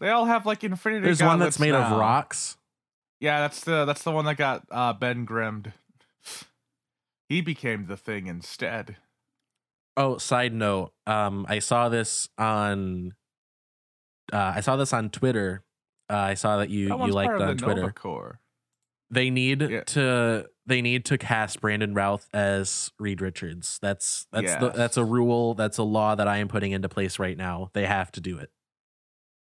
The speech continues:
Speaker 2: Brandon Routh, for the listeners, that, uh, if you don't know who he is, he's the guy that played Superman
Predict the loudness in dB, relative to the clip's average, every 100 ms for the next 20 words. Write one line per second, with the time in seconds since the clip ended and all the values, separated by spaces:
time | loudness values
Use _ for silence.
0 | _ _ _ 0 2 4 4 4 2 0
1 | 0 2 4 2 2 2 2 0 0 0
2 | 0 0 0 2 2 2 0 2 2 2
3 | 2 -2 -8 -20 -14 -2 -2 0 0 0
4 | 0 -2 0 -2 -2 -2 0 2 2 0
5 | -2